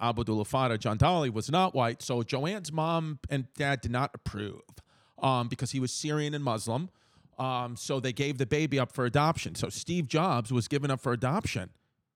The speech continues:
Wow. Look, see, sometimes you figure things out about people, and you're like, "Oh, this is what drove them. This is what drove them."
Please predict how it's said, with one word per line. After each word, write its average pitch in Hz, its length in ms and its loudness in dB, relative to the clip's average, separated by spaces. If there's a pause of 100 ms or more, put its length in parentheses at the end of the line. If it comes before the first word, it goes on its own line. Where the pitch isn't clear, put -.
(200)
Wow. 127 1040 2
Look, 185 200 -2 (200)
see, 220 160 -8
sometimes 269 500 -2
you 202 120 -2
figure 160 320 0
things 143 320 -2
out 120 180 2
about 143 260 -2
people, 180 440 0 (280)
and 143 160 -2
you're 143 100 -2
like, 123 280 0
"Oh, 156 220 2
this 135 240 -2
is 139 120 -4
what 135 200 -2
drove 117 340 0
them. 78 200 -8 (300)
This 143 140 0
is 147 100 -6
what 139 140 0
drove 120 340 0
them." 80 140 -10